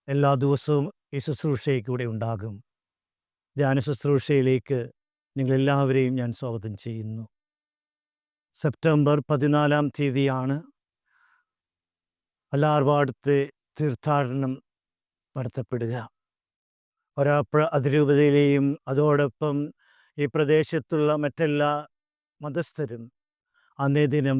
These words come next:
പരിശുദ്ധ അമ്മയുടെ സവിധത്തിലേക്ക് തീർത്ഥാടനം നടത്തുന്നു. ഈ തീർത്ഥാടനത്തിലേക്കും നിങ്ങളെല്ലാവരെയും ഹാർദവുമായി ഞാൻ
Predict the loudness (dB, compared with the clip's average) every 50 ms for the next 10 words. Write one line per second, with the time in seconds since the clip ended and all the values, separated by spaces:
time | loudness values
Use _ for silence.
0 | 0 0 -2 -2 -2 -4 -6 -4 -2 0 0 2 2 2 2 0 0 -2 -2 -2
1 | 0 0 0 0 0 0 0 2 2 0 0 -2 -2 -2 -4 -4 -8 _ _ _
2 | _ _ -4 -2 -2 -2 -2 -2 0 0 0 0 -2 -2 -2 -2 -2 -4 -4 -6
3 | -6 -6 -4 -4 -4 -4 -6 -8 -12 _ _ _ _ _ _ _ _ _ _ _
4 | -4 -4 -2 2 2 2 2 2 2 0 2 2 2 0 -2 0 0 2 2 2
5 | 2 0 0 -2 -2 -2 -4 _ -6 -4 -2 -2 0 0 0 0 0 0 -2 -2
6 | -2 0 0 0 0 0 -2 -6 -8 -10 _ _ _ _ _ _ -10 -6 -6 -4
7 | -4 -2 -2 0 0 0 0 -2 -2 -2 -4 -6 -6 -8 -8 -8